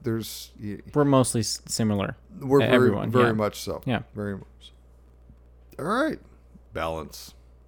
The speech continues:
Speaker 1: Let's have balance.
Speaker 2: And how do you find that? I don't
Speaker 1: <laughs> I
Speaker 2: know.
Speaker 1: don't fucking know.
Speaker 2: I don't
Speaker 1: <laughs>
Speaker 2: know.
Speaker 1: I haven't, I, I have not figured that out yet. I, you know, again.
Speaker 2: I mean, should,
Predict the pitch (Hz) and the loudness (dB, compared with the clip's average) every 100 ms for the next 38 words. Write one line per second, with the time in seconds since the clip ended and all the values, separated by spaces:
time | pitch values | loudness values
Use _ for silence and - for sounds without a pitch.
0 | - - - 92 90 78 71 - - - | -20 -18 -12 -10 -6 -6 -8 -12 -18 -20
1 | - - - - 113 113 120 113 120 123 | -20 -20 -18 -6 -2 0 0 0 0 2
2 | 131 147 - 110 113 139 117 135 113 - | 2 2 0 -2 2 6 6 4 0 -4
3 | 101 85 101 90 107 - - - - - | -4 -4 -4 -4 -4 -4 -10 -10 -8 0
4 | - 127 185 110 110 139 196 - 120 113 | 4 8 8 8 4 0 -4 2 2 4
5 | 131 107 101 - - - - - - 95 | 4 2 -4 -10 -20 -20 -20 -14 -2 0
6 | 98 - 95 95 92 90 80 - 92 85 | 0 0 -2 -2 -4 -4 -6 -6 -6 -6
7 | 80 82 78 78 80 71 - 85 82 80 | -4 -4 -4 -6 -8 -8 -6 -4 -2 -2
8 | 82 78 - - 95 87 71 76 - 104 | -6 -8 -14 -18 -14 -12 -14 -14 -10 -2
9 | 120 117 110 104 - 120 107 | 2 4 2 0 0 0 0